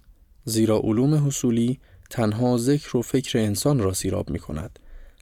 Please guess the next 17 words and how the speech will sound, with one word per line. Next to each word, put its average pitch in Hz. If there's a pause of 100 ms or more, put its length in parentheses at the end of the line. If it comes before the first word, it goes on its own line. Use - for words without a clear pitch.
(120)
اما 110
قلب 107
و 110
روح 139
آدمی 101
همچنان 101
تشنه 101
باقی 98
می‌ماند. - (760)
به 120
همین 151
جهت 127
است 120
که 120
بسیاری 139
از 104
بزرگان 104